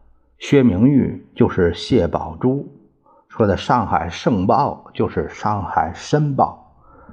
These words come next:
啊，这里边就是有一些当时名字的避讳，啊，我们应该知道一些。斯图雷登讲的一口地道的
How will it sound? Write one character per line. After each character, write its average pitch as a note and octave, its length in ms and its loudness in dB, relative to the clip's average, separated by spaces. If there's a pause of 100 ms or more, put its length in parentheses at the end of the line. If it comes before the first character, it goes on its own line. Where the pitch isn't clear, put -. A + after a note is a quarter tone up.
(160)
啊， D#2+ 340 -6
这 F2 220 2
里 E2 160 -2
边 F2 260 -2
就 F#2 140 -2
是 F2 180 -2
有 E2+ 220 -2
一 G2 100 -2
些 G2 300 2
当 A#2 320 0
时 F#2+ 180 -6
名 F#2 320 -4
字 A2 140 -2
的 E2 120 -2
避 F#2 320 2
讳， F2 360 -4 (720)
啊， D#2 180 -6
我 D#2 160 -2
们 F2 380 -2
应 E2+ 100 -2
该 E2+ 140 -2
知 - 180 -4
道 G2 180 0
一 - 60 -16
些。 - 240 -12 (680)
斯 - 260 -4
图 D#3+ 180 4
雷 C#3 280 4
登 D3 420 0
讲 G2+ 340 2
的 C3 140 0
一 D#3 180 0
口 F#2+ 380 -2
地 G#2 380 0
道 G#2 340 2
的 E2+ 260 -4